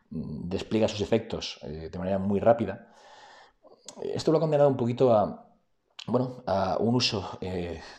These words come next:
durante muy pocas semanas, mm, en contextos muy determinados. Por ejemplo, el Masterón actúa,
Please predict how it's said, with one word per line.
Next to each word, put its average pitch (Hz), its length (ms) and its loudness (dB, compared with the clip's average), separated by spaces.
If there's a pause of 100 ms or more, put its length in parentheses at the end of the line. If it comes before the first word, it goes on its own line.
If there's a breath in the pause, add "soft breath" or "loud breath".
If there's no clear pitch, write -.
durante 92 420 -8
muy 110 200 0
pocas 104 260 -2
semanas, 131 760 -2
mm, 90 320 -12
en 90 120 -8
contextos 98 480 -2
muy 101 200 0
determinados. 117 460 -2
Por 92 120 -8
ejemplo, 98 200 -4
el 101 60 -2
Masterón 95 420 -4 (400 loud breath)
actúa, - 540 2